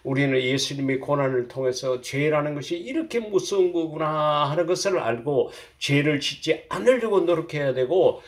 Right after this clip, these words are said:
지은 죄에 대해서는 철저히 회개하는 그런 우리의 모습이 있어야 될 것입니다. 두 번째로는 예수님의 고난으로 말미암아 우리들에게 구원의 길이 열려졌습니다.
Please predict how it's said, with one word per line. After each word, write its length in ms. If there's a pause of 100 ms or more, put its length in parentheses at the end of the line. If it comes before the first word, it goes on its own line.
(140)
지은 400
죄에 300
대해서는 520
철저히 1080 (140)
회개하는 640 (260)
그런 340
우리의 200
모습이 720
있어야 320
될 180
것입니다. 540 (540)
두 180
번째로는 800 (280)
예수님의 840
고난으로 880
말미암아 560
우리들에게 720
구원의 800
길이 560
열려졌습니다. 1300